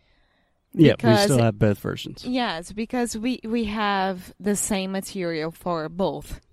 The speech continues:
Speaker 2: versions.
Speaker 1: Yeah, yeah. Essentially the exact same material. One includes a lot more personal feedback and a live class with me, a personal class coaching session with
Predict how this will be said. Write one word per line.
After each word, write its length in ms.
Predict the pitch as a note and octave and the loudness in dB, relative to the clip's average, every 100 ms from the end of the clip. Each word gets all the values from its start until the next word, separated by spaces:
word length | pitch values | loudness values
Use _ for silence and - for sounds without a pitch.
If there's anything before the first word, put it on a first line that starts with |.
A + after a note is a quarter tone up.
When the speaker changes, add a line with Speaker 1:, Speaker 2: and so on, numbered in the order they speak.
| - | -16
Speaker 2:
versions. 680 | E3+ D3 D#3 D#3+ D#3+ - - - _ - - - - - - | -6 -4 -4 -8 -10 -10 -10 -14 _ -20 -20 -20 -20 -20 2
Speaker 1:
Yeah, 200 | - C#3 - - | 6 6 2 -4
yeah. 240 | - B2+ G2+ - | 6 6 6 0
Essentially 680 | C3+ - C3 - B2+ A#2+ A#2+ | 2 4 4 2 2 4 2
the 260 | A#2 A2 A2 | 2 4 4
exact 380 | G#2+ B2+ A2+ - | 4 2 2 2
same 280 | A#2 A2 | 2 4
material. 640 | G#2 - C#3 C3+ B2+ B2+ - | 4 4 6 6 6 4 0
One 360 | - A#2+ A#2+ A#2 | -2 4 6 6
includes 840 | A2+ G#2+ A2+ G#2+ G#2 G2+ - - _ _ _ _ _ - | 4 2 4 6 6 2 -6 -8 _ _ _ _ _ -8
a 100 | C3+ | -4
lot 340 | A2 A2+ A2+ A#2 | 0 0 0 0
more 140 | G#2+ | 0
personal 360 | A2+ G#2 A2+ F#2 | 0 -2 -4 -6
feedback 640 | - C#3 A#2+ B2+ B2+ B2 | -4 -4 0 0 0 2
and 120 | A2 | 0
a 40 | |
live 300 | G2+ G#2+ G#2 - | 0 -2 -2 -2
class 320 | A2+ G#2+ - | 0 0 -2
with 180 | G#2+ B2+ | -2 4
me, 240 | D#3 E3+ - - _ - | 6 4 -2 -20 _ -10
a 60 | - | -4
personal 340 | A#2 - A#2 | -4 -2 -2
class 480 | A2+ G#2 G#2+ - - _ | 0 -2 -2 -6 -16 _
coaching 360 | - A2 A#2 A2 | -2 -2 0 -2
session 460 | - A2 - A2 A2 _ | -2 -4 -2 -4 -4 _
with 440 | - B2 A#2+ A2+ | -14 -4 0 0